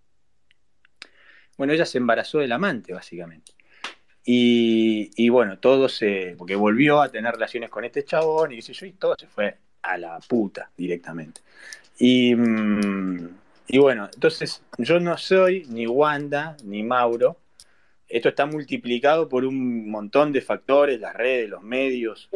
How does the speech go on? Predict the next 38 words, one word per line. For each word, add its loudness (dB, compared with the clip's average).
los -8
amigos. 0
O -8
sea, 2
vos 0
imaginate 0
que 0
todo 2
esto 0
que -2
te -8
estoy -2
contando, -2
nuestros -12
amigos, 0
los -16
míos, -8
los, -8
mis -14
amigos -4
y -8
los -10
amigos 0
de 6
ella, -6
no 4
lo -2
sabían 0
in -10
extenso, -2
ahora -2
lo -6
saben, 0
pero -12
fue -14
todo -8
un -14
quilombo. -4